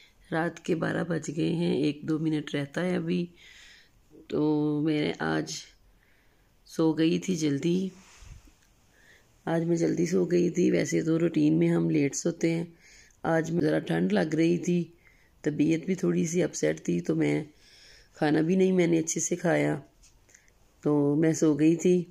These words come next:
जल्दी। अभी मेरी आँख खुल गई है बारह बजे और मैंने देखा कि अभी तक मेरे husband भी नहीं आए और मुझे हल्की फुल्की सी भूख भी लग रही है। तो देखते हैं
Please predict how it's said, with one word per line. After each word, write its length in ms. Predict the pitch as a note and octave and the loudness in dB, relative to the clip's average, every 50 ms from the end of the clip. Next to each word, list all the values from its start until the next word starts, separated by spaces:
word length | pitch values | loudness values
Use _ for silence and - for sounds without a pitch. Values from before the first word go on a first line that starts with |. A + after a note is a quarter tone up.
| - - - - | -12 -14 -6 -2
जल्दी। 480 | D3 D3+ D3 C#3 D3 E3 F3 F#3 G3 - - - _ - - - | 0 2 2 4 4 2 2 2 -2 -6 -14 -20 _ -8 -4 -2
अभी 180 | C#3+ C#3+ D#3+ E3+ | 0 2 2 2
मेरी 240 | E3 E3 D#3+ E3 D#3+ | 2 2 2 2 0
आँख 200 | D3 C#3 D3+ C#3+ | 0 0 -2 -2
खुल 160 | - F3 E3+ | 0 0 0
गई 160 | E3 E3 F3+ G3 | 0 2 2 2
है 80 | G#3 G#3 | 2 2
बारह 240 | G3+ F#3+ F3+ E3+ E3+ | 0 0 0 0 0
बजे 280 | D#3+ E3 D#3 D#3 E3+ E3 E3 - - - _ - - - _ - - - - _ _ _ _ - | -2 -2 0 0 -2 -2 -4 -6 -16 -20 _ -20 -20 -20 _ -20 -20 -20 -20 _ _ _ _ 0
और 180 | D#3+ E3 E3 D#3 | 2 2 4 4
मैंने 800 | E3+ D#3+ D#3+ D#3 D#3+ D#3+ E3 D#3+ - - - - D#3 D#3 D#3 | 4 4 4 4 4 2 0 -2 -8 -10 -4 0 0 2 2
देखा 340 | D#3 D#3 D#3 - - E3 E3 | 2 2 0 0 0 -2 0
कि 160 | D#3+ - E3 | 0 0 -2
अभी 140 | D3+ - D#3 | -2 -2 -2
तक 220 | D3+ - D#3+ D#3+ E3+ E3+ | -2 -2 -4 -4 -2 -2
मेरे 200 | D#3+ D#3 D#3 D#3 | 0 0 0 0
husband 400 | D#3+ D3+ D3+ D3+ D3 D3 D#3 D#3 | -2 -4 -6 -6 -4 -4 -4 -2
भी 120 | D#3 F#3+ G3 | -2 -2 0
नहीं 320 | F#3+ F#3 F#3 F#3+ F#3+ G3 | 0 0 0 0 0 0
आए 280 | F#3 F3+ F3 F3 F3+ F3+ - _ _ _ _ - - - - - - - - _ - | 0 0 0 -2 -4 -6 -10 _ _ _ _ -20 -20 -20 -20 -20 -20 -20 -18 _ -4
और 180 | - F#3+ F#3+ | -2 0 0
मुझे 220 | F#3+ G3 F3+ F#3 F#3 | 2 0 0 0 0
हल्की 300 | G3 F#3+ E3+ - G3+ F#3 | 0 -2 -2 -2 -2 -2
फुल्की 300 | F#3 F#3 F3 - E3+ - | 0 -2 -2 0 -2 -2
सी 160 | - F#3 F3 | -2 -4 -4
भूख 280 | D#3 D#3+ D#3+ - - E3 | -2 -2 -2 -2 -2 -2
भी 120 | E3 E3 | -2 -2
लग 200 | D#3+ D3 C#3+ C#3+ | 0 -2 -2 -2
रही 220 | D3 C3+ - - C3+ | -4 -4 -4 -4 -6
है। 140 | C#3 C#3+ C#3 - _ _ _ _ _ - - - _ _ _ _ _ _ _ _ _ _ _ _ - - - | -6 -8 -8 -12 _ _ _ _ _ -20 -20 -20 _ _ _ _ _ _ _ _ _ _ _ _ -18 -14 -8
तो 360 | - D#3+ E3 E3+ E3+ E3+ E3+ E3 | -4 0 0 2 2 2 2 2
देखते 480 | D#3+ F3 E3+ E3 - - - - G3+ | 2 2 2 2 0 -4 -4 0 0
हैं 400 | G#3 G3+ G3+ G3+ F#3+ F#3+ F#3+ G3+ | 2 2 4 4 4 2 2 0